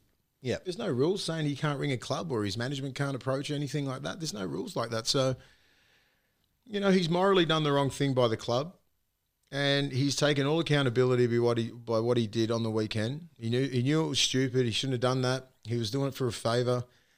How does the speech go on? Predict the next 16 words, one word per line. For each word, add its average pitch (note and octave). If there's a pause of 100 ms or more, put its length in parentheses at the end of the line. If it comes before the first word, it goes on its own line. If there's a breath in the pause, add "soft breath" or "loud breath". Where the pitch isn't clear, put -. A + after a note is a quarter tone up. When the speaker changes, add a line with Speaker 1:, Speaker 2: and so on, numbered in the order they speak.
(120)
Speaker 2:
But A#3
just -
people C3+
just G#2+
trying A#2
to G#2
crush A2
his G2
whole, G2+
um, G2+
his A2
character, G#2+ (240)
like, A2+
just - (640)
filthy C#3+
journalists. A2